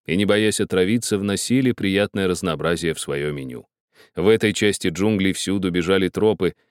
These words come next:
проложенные дикими зверями, а болотистые низины были испещрены множеством следов. Среди них попадались и следы игуанодонов. На одной из лесных прогалин паслось небольшое стадо этих исполинов, и лорд Джон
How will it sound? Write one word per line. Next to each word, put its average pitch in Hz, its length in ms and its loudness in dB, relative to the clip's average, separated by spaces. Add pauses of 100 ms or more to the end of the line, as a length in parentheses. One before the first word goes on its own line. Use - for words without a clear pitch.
(120)
проложенные 101 600 2
дикими 95 360 0
зверями, 90 600 0 (320)
а - 80 -4
болотистые 110 640 2
низины 104 480 2
были 104 300 0
испещрены 107 680 -2
множеством 98 600 -2
следов. 82 600 -2 (340)
Среди 95 360 0
них 131 180 2
попадались 123 580 2
и 123 40 -2
следы 110 440 0
игуанодонов. 95 880 0 (440)
На 95 140 2
одной 104 280 2
из 85 80 -2
лесных 95 440 -2
прогалин 95 600 2
паслось 85 520 -2
небольшое 90 480 0
стадо 95 360 0
этих 92 320 -2
исполинов, 87 640 -2 (440)
и 76 120 2
лорд 120 440 2
Джон 135 440 2